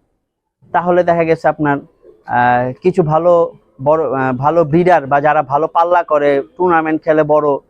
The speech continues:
বা গেমে গেম জয়ী বা রানিং আছে যারা, তাদের থেকে একজনের থেকে না, কয়েকজনের থেকে বাচ্চা কালেকশন করে। ধরেন আমার টার্গেট আমি পঞ্চাশটা বাচ্চা দিয়ে আমি শুরু, পঞ্চাশটা কবুতর দিয়ে শুরু করব। তো আমি পঞ্চাশটা কবুতর পাঁচজনের থেকে কিনি দশটা দশটা করে, তাহলে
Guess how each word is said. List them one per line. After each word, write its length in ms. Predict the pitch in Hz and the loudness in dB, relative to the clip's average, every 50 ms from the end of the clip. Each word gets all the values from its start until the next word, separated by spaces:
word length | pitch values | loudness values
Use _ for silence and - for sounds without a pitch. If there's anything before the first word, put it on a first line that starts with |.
| _ _ _ _ _ _ _ _ _ | _ _ _ _ _ _ _ _ _
বা 180 | 131 143 143 143 | -2 0 0 0
গেমে 400 | 143 139 165 175 175 170 170 160 | 0 0 -2 0 0 0 0 0
গেম 340 | 147 143 156 160 165 160 147 | 0 0 -2 0 0 -2 0
জয়ী 360 | 151 165 165 160 151 147 156 - _ _ _ - - - _ _ _ _ _ _ - | 2 2 2 2 0 -2 -4 -8 _ _ _ -20 -20 -20 _ _ _ _ _ _ 0
বা 240 | 143 143 143 131 | 0 0 0 0
রানিং 320 | 139 156 175 214 233 240 240 | 0 0 0 0 0 0 0
আছে 240 | 226 180 - 170 147 | 0 -2 -2 -2 0
যারা, 240 | 143 135 135 165 269 262 214 - _ _ _ | 0 0 0 0 -4 -4 -12 -16 _ _ _
তাদের 280 | 220 233 240 247 247 240 _ | -2 -2 0 -2 -4 -4 _
থেকে 420 | - 247 240 226 247 247 240 233 233 | -2 -2 -2 2 2 2 4 2 2
একজনের 500 | - 233 262 240 214 208 254 262 285 - - | 2 0 0 0 0 -2 0 -2 -2 -6 -2
থেকে 200 | - 247 226 240 | -4 -2 0 0
না, 200 | 208 202 214 311 - _ _ _ _ _ _ _ _ _ | 0 0 -2 -4 -8 _ _ _ _ _ _ _ _ _
কয়েকজনের 540 | - 277 311 277 247 214 208 226 220 190 208 | 0 0 0 0 -2 0 0 0 0 0 -4
থেকে 240 | - - 208 196 196 | -2 -2 0 0 2
বাচ্চা 280 | 190 190 190 - 202 185 | 0 -2 0 -2 -2 0
কালেকশন 380 | 180 160 143 135 - 147 135 | 0 -2 -2 -4 -6 -6 -2
করে। 160 | 131 131 131 | 0 0 0
ধরেন 260 | 131 147 165 185 196 202 | 2 2 0 0 2 0
আমার 200 | 196 202 202 196 - | 0 0 -2 -2 0
টার্গেট 320 | 214 202 196 196 208 202 202 | -2 -2 0 0 0 2 2
আমি 140 | 196 196 190 - | 0 -2 -2 -2
পঞ্চাশটা 460 | 226 226 226 214 240 202 - - 185 | -2 -2 0 -2 -4 -4 0 0 2
বাচ্চা 280 | 180 185 185 - 202 196 | 2 2 0 0 -2 0
দিয়ে 160 | 185 190 185 | 2 2 2
আমি 120 | 180 180 | 2 0
শুরু, 180 | 165 - 190 180 - - | -2 -2 -2 -2 0 -2
পঞ্চাশটা 340 | 220 226 220 214 - 196 | -4 -2 -2 -4 -4 -2
কবুতর 220 | 175 185 185 185 185 | 0 0 0 0 0
দিয়ে 140 | 175 180 160 | -2 -4 -2
শুরু 220 | - 185 180 190 | 0 0 0 2
করব। 200 | 175 160 123 113 120 - _ _ _ _ _ _ _ _ _ _ _ - | 0 -2 -4 -4 -12 -16 _ _ _ _ _ _ _ _ _ _ _ -4
তো 40 | |
আমি 100 | 220 226 214 | -4 -2 0
পঞ্চাশটা 440 | 247 262 262 247 254 240 - 233 233 | 0 -2 0 0 -4 -2 0 -2 0
কবুতর 540 | 220 233 240 247 233 247 247 247 269 294 262 | 2 2 2 2 2 2 2 2 2 0 -4
পাঁচজনের 460 | - _ 269 254 226 202 226 220 214 | -4 _ -2 -2 0 -2 -2 -2 -2
থেকে 220 | - - 196 202 | -4 0 0 0
কিনি 220 | 185 - 185 170 165 | 0 0 -2 -2 2
দশটা 280 | 160 175 165 - 165 | 0 0 0 0 -2
দশটা 260 | 151 147 139 - - 131 | -2 -2 -6 -4 -6 -6
করে, 160 | 127 123 120 | -4 -6 -6
তাহলে 260 | - - 160 170 185 | -2 -2 0 0 0